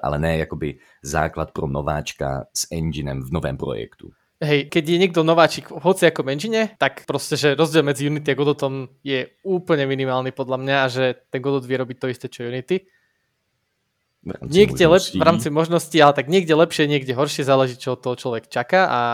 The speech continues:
Speaker 2: a chce. To je inak ďalšie príjemné pokračovanie na tému, že otázka, že aký engine si vybrať.
Speaker 1: Mm.
Speaker 2: Mne to proste, mne, je, mne skoro explodovala hlava, keď som zistil, že v Godote je všetko scéna. A
Speaker 1: Hej.
Speaker 2: teda väčšina vecí sú scény. A ono to, najprv mi to nedávalo zmysel, pretože,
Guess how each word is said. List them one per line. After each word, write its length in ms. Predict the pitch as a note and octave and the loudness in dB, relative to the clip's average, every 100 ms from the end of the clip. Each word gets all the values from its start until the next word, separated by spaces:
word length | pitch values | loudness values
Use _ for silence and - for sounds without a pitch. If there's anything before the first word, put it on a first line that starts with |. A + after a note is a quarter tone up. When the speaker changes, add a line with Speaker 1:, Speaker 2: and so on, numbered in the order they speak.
| - - | -4 -12
Speaker 2:
a 160 | - B2 | -14 -14
chce. 380 | - D#3 G3+ G3+ | -6 0 0 0
To 100 | - | 0
je 80 | C#3 | 2
inak 240 | B2+ - - | 0 -4 -12
ďalšie 360 | C3+ B2+ A#2+ C#3 | -6 -4 -4 -8
príjemné 340 | _ B2+ B2 B2 | _ -10 -8 -10
pokračovanie 480 | B2 - B2+ C3+ B2+ | -12 -10 -10 -8 -6
na 100 | B2 | -6
tému, 280 | - C#3 D3 | -6 -8 -6
že 280 | B2+ A#2+ | -6 -8
otázka, 440 | - - B2+ - A#2+ | -10 -8 -6 -6 -6
že 120 | C3 | -6
aký 240 | B2 - | -6 -8
engine 200 | A#2+ A#2+ A#2+ | -10 -10 -10
si 180 | B2 | -10
vybrať. 320 | A#2 B2+ D#3+ C#3+ | -6 -4 -4 -8
Speaker 1:
Mm. 400 | D3 C#3 D3+ - | -8 -8 -8 -10
Speaker 2:
Mne 320 | D3+ D3+ F3 | -10 -2 0
to 100 | E3+ | 2
proste, 580 | D#3 D3+ D3 D#3+ D3 D3+ | 2 0 2 2 2 0
mne, 160 | E3 E3+ | -4 0
je, 140 | F3 | 0
mne 160 | F3 F3 | 2 0
skoro 240 | - E3 | 4 6
explodovala 480 | E3+ - F3 D#3+ D3+ | 6 4 2 6 6
hlava, 260 | C3 D#3 D#3 | 8 6 6
keď 140 | D3+ D3 | 2 -4
som 100 | C3 | -6
zistil, 240 | D3 D3 | -4 -2
že 120 | C3+ | 0
v 80 | B2+ | 0
Godote 300 | C#3+ C#3+ C#3 | 0 0 0
je 80 | C3 | -2
všetko 300 | - C#3+ - | -2 -6 -6
scéna. 460 | C3+ - C3+ B2 A#2+ | -10 -4 -4 -2 -6
A 140 | D3 B2+ | -4 -2
Speaker 1:
Hej. 180 | - A#2+ | -2 0
Speaker 2:
teda 140 | B2 A2+ | -2 -4
väčšina 560 | A#2+ A#2 D3 D3+ D3 B2 | -10 0 2 2 -2 0
vecí 240 | C3+ D3 | 0 -2
sú 120 | - | -10
scény. 360 | B2+ - C3+ C3 | -10 -6 -6 -2
A 80 | C3 | -2
ono 160 | D3+ | 0
to, 240 | D3+ D#3 - - - _ _ - | 4 4 2 -8 -20 _ _ -20
najprv 380 | C#3 E3 G3+ A#3+ | 0 4 6 4
mi 80 | A3+ | 6
to 100 | G3+ | 4
nedávalo 320 | G3 G3 G3 | 6 8 6
zmysel, 380 | F#3 C#3 - F#3+ | 4 0 2 4
pretože, 400 | D#3+ D#3+ D3 | 4 2 4